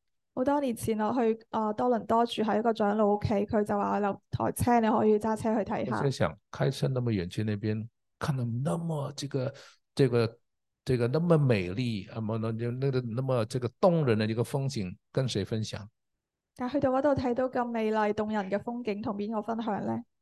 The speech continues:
Speaker 2: 站在那个瀑布前，哇！
Speaker 1: <laughs>
Speaker 2: 人家说你神经病。<laughs>
Speaker 1: 企喺嗰個瀑布下邊，好大聲，哇！人哋話你神經。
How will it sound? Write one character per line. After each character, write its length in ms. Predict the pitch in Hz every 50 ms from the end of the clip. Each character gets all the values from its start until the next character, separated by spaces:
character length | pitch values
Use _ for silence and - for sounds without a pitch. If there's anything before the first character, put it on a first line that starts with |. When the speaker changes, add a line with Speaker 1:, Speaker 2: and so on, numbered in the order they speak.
| _ -
Speaker 2:
站 240 | - 139 123 120
在 220 | 117 - 131 120 117
那 160 | 113 113 113
个 80 | 113 110
瀑 180 | - - 127
布 160 | 117 127 123
前， 160 | 107 110 110 98 - _ _ -
哇！ 580 | - - - 175 160 135 120 101 98 - 76 - - _ _ _ _ _ _ _ _ _ _ -
Speaker 1:
<laughs> 600 | - - 285 240 233 - - _ _ _ _ -
Speaker 2:
人 120 | - 107
家 100 | 120 131
说 140 | 113 143 127
你 100 | 110 98
神 220 | - - 98 101
经 180 | 101 120 117 117
病。 240 | 107 - 110 117 117
<laughs> 640 | - - 165 - - - - _ - 151 - -
Speaker 1:
企 80 | - 254
喺 240 | 277 302 262 262
嗰 200 | 269 285 285 277
個 20 | 262
瀑 120 | 269 240
布 260 | 226 - 226 220 214
下 140 | 220 214 214
邊， 400 | 214 - 220 208 214 208 214 226 -
好 240 | - 226 226 220 226
大 200 | 233 254 233 208
聲， 240 | 214 - 226 226 226 233
哇！ 260 | 233 233 226 214 208
人 100 | 190 190
哋 140 | 190 196 196
話 120 | 196 185
你 120 | 185 175 202
神 240 | - 220 208 220 - _ _ _ -
經。 280 | - 220 220 220 233